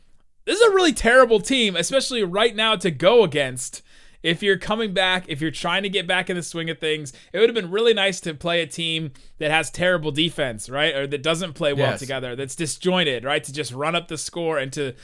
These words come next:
Speaker 1: to play really well against. But this is a, the Jazz team that's playing the best basketball in the N B A right now. So I think all three of those things can be true about this Mavericks game, is that they played terribly. We don't know
Speaker 2: Yeah.
Speaker 1: enough about this team to make any big decisions,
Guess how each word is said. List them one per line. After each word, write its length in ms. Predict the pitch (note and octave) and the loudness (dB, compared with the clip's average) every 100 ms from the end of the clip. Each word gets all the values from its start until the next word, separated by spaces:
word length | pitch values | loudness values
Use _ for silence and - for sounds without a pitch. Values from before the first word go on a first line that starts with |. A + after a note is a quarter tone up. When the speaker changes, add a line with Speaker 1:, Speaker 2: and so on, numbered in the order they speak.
| - - | -20 -18
Speaker 1:
to 300 | - D3+ C3+ C3+ | -4 -2 -2 -6
play 180 | D#3 D#3+ | 0 0
really 200 | D#3+ D#3 | 2 2
well 200 | C#3+ D#3+ | 2 0
against. 300 | D#3+ C3+ A#2+ | 0 -2 -8
But 100 | B2 | -8
this 180 | F#3 F#3+ | -6 -4
is 80 | A#3 | -4
a, 60 | |
the 200 | G3+ E3+ | -4 -4
Jazz 340 | D#3 E3+ A3 A3+ | -2 0 0 -2
team 200 | F#3+ F3+ | -4 -6
that's 140 | F3+ | -8
playing 320 | - D#3+ F3 G3+ | -12 -8 -6 -4
the 60 | |
best 480 | C#3+ F3 G#3+ - C#3 | -2 0 0 -4 -6
basketball 440 | D#3+ G#3 - G3 F#3+ | -4 -4 -2 -2 0
in 40 | |
the 100 | G3+ | -2
N 80 | G#3 | -4
B 160 | G#3 G#3+ | -2 0
A 120 | C4 | 0
right 220 | F#3 A#2+ | 0 -2
now. 300 | A#2+ G2+ F2 - - | -6 -10 -12 -16 -14
So 340 | - G#3 C#3+ - - - - | 2 4 4 0 -12 -16 -2
I 120 | F#3+ | 2
think 100 | A#3+ G3 | 2 6
all 160 | A3+ | 4
three 220 | A3+ A#3 | 4 0
of 80 | A3+ | 2
those 160 | G3+ F#3 | 0 0
things 180 | F#3 - | -2 -2
can 140 | E3+ | -4
be 80 | D#3 | -4
true 240 | - F3 | -4 -4
about 220 | D#3 C#3+ | -2 -2
this 160 | C#3+ C3+ | -4 -6
Mavericks 420 | C3+ C3+ B2+ - | -4 -4 -6 -10
game, 260 | A#2+ G2 G2 | -12 -14 -14
is 120 | A2 | -12
that 100 | C3 | -8
they 140 | C3 | -8
played 360 | A#2 C#3+ D#3+ A3 | -6 0 2 2
terribly. 640 | G3 E3 D3 C3 B2+ D3+ - _ _ _ _ | 2 4 2 0 -4 -6 -12 _ _ _ _
We 140 | C3+ D3+ | -2 2
don't 220 | E3+ G3 | 2 4
know 120 | G3 | 2
Speaker 2:
Yeah. 60 | F#3+ | 4
Speaker 1:
enough 220 | F#3 F#3 | 2 0
about 200 | F3+ E3 | 0 -2
this 140 | F3 | -2
team 180 | - F#3 | -4 -4
to 60 | E3+ | -2
make 220 | D#3+ E3+ | -2 -2
any 100 | D#3+ | -2
big 220 | C#3 D#3+ | -2 -4
decisions, 500 | D#3 F3+ E3 D3 C3 | -4 -4 -4 -4 -6